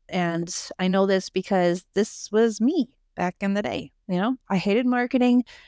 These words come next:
I was confused about where I was supposed to show up and where I wasn't supposed to show up. And I felt like I could spend my whole forty, fifty hours a week just marketing. And honestly, that is a lot <laughs> of what I did in the beginning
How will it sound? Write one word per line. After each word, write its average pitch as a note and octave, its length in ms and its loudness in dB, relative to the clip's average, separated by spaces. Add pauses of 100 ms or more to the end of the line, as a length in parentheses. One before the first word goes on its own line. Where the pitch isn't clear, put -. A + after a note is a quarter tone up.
(100)
I - 80 -2
was F#3 140 -2
confused A#3 440 0
about A3+ 240 0
where G3+ 180 2
I A3+ 40 0
was A#3+ 120 0
supposed - 260 -2
to G#3+ 60 -4
show G#3 200 0
up G3+ 160 0
and F#3+ 100 0
where F3+ 160 2
I F3+ 40 0
wasn't A3+ 360 0
supposed A3+ 220 -2
to A3 80 2
show G#3 240 0
up. G#3 180 0
And F#3+ 80 0
I G3+ 80 -2
felt G#3 200 0
like G3+ 220 2
I G3 160 0
could F3+ 220 -2
spend G#3 400 -2
my G3 160 0
whole D4 640 4 (480)
forty, C#4 340 4
fifty B3+ 320 -2
hours A3 300 2
a A3 80 4
week A3+ 300 0
just A#3 420 -2
marketing. F#3+ 800 0 (680)
And G#3+ 520 0
honestly, G3+ 420 2
that F3+ 180 0
is F#3 120 2
a F3+ 40 4
lot E3+ 300 0
<laughs> B3 80 0
of G#3+ 80 -2
what - 180 -2
I F#3 200 0
did D#4+ 280 2
in F#3 120 2
the F3 100 -2
beginning F3 560 0